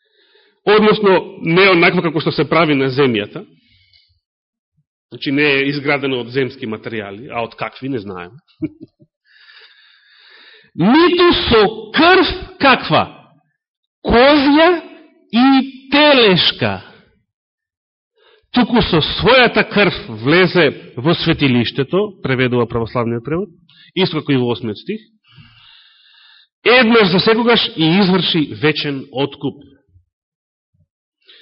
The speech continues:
Православниот превод скоро секаде така ги преведува стиховите,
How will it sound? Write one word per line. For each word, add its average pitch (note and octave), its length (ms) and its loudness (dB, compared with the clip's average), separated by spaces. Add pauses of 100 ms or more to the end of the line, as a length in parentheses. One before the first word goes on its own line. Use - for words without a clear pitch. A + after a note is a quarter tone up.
(320)
Православниот A#3+ 420 2
превод B3+ 300 0 (640)
скоро F3 300 -2
секаде A3 680 -2 (3250)
така A3+ 220 0
ги G#3 120 -2
преведува F#3+ 440 2
стиховите, E3 720 -2